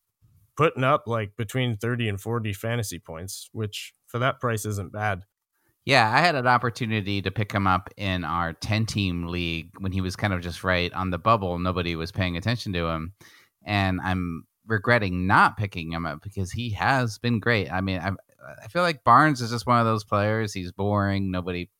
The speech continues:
Speaker 2: pays that much attention. But the times I've caught Kings games, he's been good.
Speaker 1: Yeah, he f-, flew under radars, and he, he, he's killing it.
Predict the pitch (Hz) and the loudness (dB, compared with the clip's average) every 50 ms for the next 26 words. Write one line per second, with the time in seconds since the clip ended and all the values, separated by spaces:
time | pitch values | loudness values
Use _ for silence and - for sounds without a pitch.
0 | _ - 98 95 92 92 98 92 95 95 - 92 87 - 98 101 104 104 - 95 | _ -4 -2 -2 0 0 -2 -2 -2 -2 -4 -4 -4 -2 -2 -2 -2 -2 -4 -4
1 | 87 87 82 78 87 85 80 - - _ _ _ - - _ _ _ _ _ _ | -6 -6 -6 -4 -4 -4 -4 -4 -8 _ _ _ -20 -20 _ _ _ _ _ _
2 | _ - 107 98 - 120 151 170 180 185 147 127 117 104 - - 117 110 104 82 | _ -4 -4 -2 0 0 0 2 2 2 2 2 0 0 2 4 6 6 6 6
3 | - - - 139 185 208 156 110 104 - 90 82 82 82 85 87 - 107 107 98 | 2 -4 -4 -2 0 0 -2 -2 -2 -4 -4 -4 -4 -4 -6 -6 -6 -6 -8 -8
4 | 95 - 131 151 143 104 - 95 110 147 110 - - - - - - _ - 156 | -6 -4 -4 -2 -2 -2 -2 0 -2 -2 -2 -4 -8 -14 -20 -20 -10 _ 2 4
5 | 190 196 135 - _ - 139 139 139 135 - - _ - - - 151 156 170 180 | 4 4 2 0 _ -4 -2 -2 -2 -2 -6 -12 _ -12 -8 -4 0 2 4 4
6 | 175 170 160 147 143 160 180 170 120 107 104 95 104 113 120 113 113 107 95 - | 4 4 2 2 4 2 2 2 0 0 -2 -6 -6 -6 -4 -4 -4 -6 -8 -10
7 | - - 117 104 101 _ _ _ _ - - - - _ _ - 95 95 - - | -10 -8 -8 -8 -10 _ _ _ _ -16 -16 -16 -16 _ _ -12 -10 -10 -8 -6
8 | 107 113 135 139 101 98 95 | -4 -4 -2 -2 -4 -4 -6